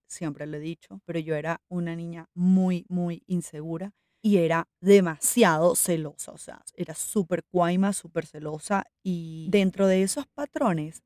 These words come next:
el dar segundas oportunidades era un sinónimo de gafedad o de estupidez. Como dicen, es como, como poner ambos cachetes para recibir cachetada. O sea, en mi casa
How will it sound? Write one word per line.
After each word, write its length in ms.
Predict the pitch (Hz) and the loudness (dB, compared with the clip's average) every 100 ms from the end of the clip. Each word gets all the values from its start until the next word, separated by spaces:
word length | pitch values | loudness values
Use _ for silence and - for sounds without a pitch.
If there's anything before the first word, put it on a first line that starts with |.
| - | -2
el 220 | 196 180 | 0 2
dar 180 | 202 208 | 0 0
segundas 400 | - 254 254 262 | -4 -2 -2 -2
oportunidades 880 | 262 214 190 196 196 220 196 156 165 | -6 -8 -8 -4 -2 -2 -4 -8 -2
era 220 | 170 185 | 0 2
un 160 | 220 220 | 2 2
sinónimo 600 | - 240 220 165 160 156 | 0 0 0 0 -2 -2
de 100 | 156 | 0
gafedad 540 | 151 - 156 147 - - _ | -2 -4 -2 -2 -4 -14 _
o 100 | - | 0
de 80 | 180 | 2
estupidez. 840 | 160 - 175 - 165 143 - - _ _ _ _ _ _ _ _ | 0 -2 -4 0 -2 -2 -6 -20 _ _ _ _ _ _ _ _
Como 240 | - 214 214 | 4 6 6
dicen, 400 | 226 - 156 - _ | 4 0 -6 -8 _
es 440 | 202 208 208 196 | 4 6 4 2
como, 760 | - 254 269 269 214 190 165 160 - - _ | -2 0 4 4 4 2 0 -4 -14 -14 _
como 240 | 214 208 196 | 0 2 2
poner 480 | 214 214 214 214 - _ - | 2 2 2 -2 -6 _ 0
ambos 280 | 269 269 - | 2 0 -2
cachetes 440 | 190 - 196 202 | -2 0 -4 -2
para 180 | 220 220 | 0 0
recibir 460 | 208 - 160 147 | 0 -6 -8 -8
cachetada. 680 | - 185 - - 165 - _ _ | -4 -4 -4 -6 -6 -6 _ _
O 80 | 170 | -8
sea, 300 | - 170 - _ | -4 -4 -6 _
en 180 | 202 185 | 0 2
mi 140 | 180 | 0
casa 520 | - 185 226 - 302 | 0 0 0 -2 -6